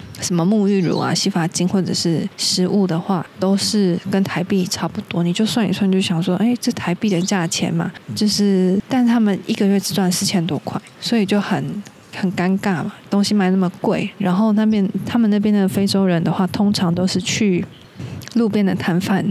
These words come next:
就是买那些用品，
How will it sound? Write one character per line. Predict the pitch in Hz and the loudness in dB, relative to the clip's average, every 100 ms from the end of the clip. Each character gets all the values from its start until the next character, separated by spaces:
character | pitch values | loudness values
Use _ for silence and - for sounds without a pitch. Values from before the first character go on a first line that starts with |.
| 202 - - | -4 -10 -10
就 | - 190 | -4 -2
是 | - 202 | 2 2
买 | 196 202 180 | 2 2 2
那 | 190 | 0
些 | - 190 202 - - - - | 2 2 0 -2 -20 -6 0
用 | 214 180 | 0 0
品， | - - 165 | -2 -2 -2